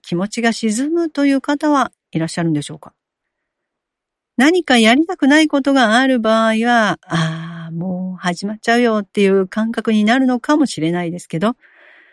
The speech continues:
でもまあ大抵の場合は気持ちがアップする。でもこれってすごいことですよね。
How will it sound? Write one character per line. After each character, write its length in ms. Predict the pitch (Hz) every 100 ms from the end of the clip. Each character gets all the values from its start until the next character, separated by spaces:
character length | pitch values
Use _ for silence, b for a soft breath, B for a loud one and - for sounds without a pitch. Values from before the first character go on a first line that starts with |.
| b -
で 100 | 359
も 100 | 247
ま 120 | 226
あ 60 |
大 260 | 190 170 220
抵 200 | - 285
の 120 | 277
場 200 | 254 247
合 160 | 240 233
は 100 | 220
気 140 | -
持 100 | 180
ち 120 | 190 208
が 140 | 247 -
ア 120 | 170
ッ 60 | 170 _
プ 80 | -
す 220 | 185 -
る。 140 | - _ _ _ _ _ _ _ _ _ _
で 60 | -
も 80 | 285
こ 120 | 302
れ 120 | 466
っ 40 | 508
て 100 | 285
す 200 | - -
ご 200 | 202 277
い 60 | 427
こ 160 | 240
と 120 | 185
で 100 | 160 151
す 120 | -
よ 60 |
ね。 540 | 147 160 214 254 277